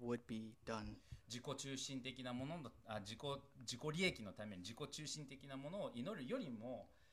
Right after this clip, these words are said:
Speaker 2: 神様の御心が、あ、なされること、それを祈り始めます。
Speaker 1: Why?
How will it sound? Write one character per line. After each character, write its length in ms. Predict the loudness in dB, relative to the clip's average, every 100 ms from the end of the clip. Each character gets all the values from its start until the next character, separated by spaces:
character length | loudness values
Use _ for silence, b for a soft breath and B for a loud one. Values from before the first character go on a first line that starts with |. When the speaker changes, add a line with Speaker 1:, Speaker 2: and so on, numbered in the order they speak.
| b -8
Speaker 2:
神 240 | 0 2
様 280 | 2 -2 -2
の 0 | -4
御 80 |
心 380 | -4 0 2 4
が、 240 | 4 2 0 b b
あ、 140 | -14 -6
な 140 | -4
さ 160 | 2 8
れ 100 | 8
る 80 |
こ 100 | 6
と、 240 | 0 -4 -4 -12 -18 -16 -8
そ 160 | -2
れ 80 | 2
を 220 | 4 2
祈 180 | 0 -2
り 80 | 0
始 200 | -2 -2
め 100 | -4
ま 100 | -6
す。 160 | -12 -18 b b 8
Speaker 1:
Why? 460 | 10 10 6 2